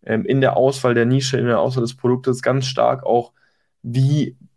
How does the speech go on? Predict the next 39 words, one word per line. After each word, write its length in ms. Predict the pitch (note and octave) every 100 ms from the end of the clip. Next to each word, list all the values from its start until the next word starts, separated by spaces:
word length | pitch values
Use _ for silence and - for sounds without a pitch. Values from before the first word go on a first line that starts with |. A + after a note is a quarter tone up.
| _ _
prominent, 800 | - C3+ C3+ C3 C3+ D3 C3+ A#2
wie 120 | C3
stark 480 | C3 B2+ B2 C3 A#2
werden 240 | C3 C3
die 80 | B2
ganzen 320 | A#2 B2 C3
Ad-Plätze 540 | - B2 - A#2+ A#2+ A#2
denn 340 | A2+ A#2 A2+ -
einfach 300 | A#2 A#2 A2+
auch 180 | A#2
bespielt. 760 | - A2+ - - C3+ C3 C3+ - -
Und 120 | A#2+
deswegen 380 | A#2 B2+ A#2+ A#2+ - _ _ _ _ _ _ _ -
versuchen 600 | - B2 C#3+ E3+ C3+ C3+
wir 100 | A#2+
auch 100 | A#2
einfach 320 | G2+ A#2+ B2
immer 280 | - C3 B2+
tendenziell 480 | C3 B2 A#2 - A2+
in 120 | A#2
Nischen 280 | B2 C3 A#2
zu 140 | -
reingehen, 400 | G#2+ A2 A#2 A2+
die 100 | G#2+
nicht 500 | G#2+ B2+ C#3 - - - -
so 180 | - A2+
stark 300 | - A#2 A#2+
umkämpft 440 | A2+ A2 C3+ C3+ C3
sind. 360 | B2 C#3 C3 -
Ähm, 200 | A2 G#2
aber 240 | A2 A2
auch 180 | A2+ A2
wir 300 | B2 C3 C3 - - -
fallen 240 | - B2 B2
mal 200 | A#2 -
immer 220 | A#2+ A#2
wieder 180 | A#2 A2+
hin, 340 | C3 C#3+ D#3+ _
ähm, 460 | A2 A2+ A#2 A#2